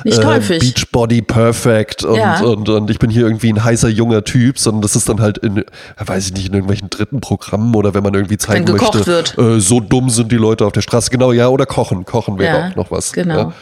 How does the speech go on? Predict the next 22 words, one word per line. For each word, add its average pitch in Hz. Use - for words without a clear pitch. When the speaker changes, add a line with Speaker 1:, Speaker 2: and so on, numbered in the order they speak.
Speaker 1:
Und, 339
und 403
auch -
übrigens, 226
auch, 240
ähm, 233
die 240
Clarissa 233
hat 165
uns 156
was 160
zugeschickt. 151
Nämlich, 202
wir 196
hatten 208
doch 208
Speaker 2:
Oh. -
Speaker 1:
über 160
die 190
Texas -
Germans 170
gesprochen. 170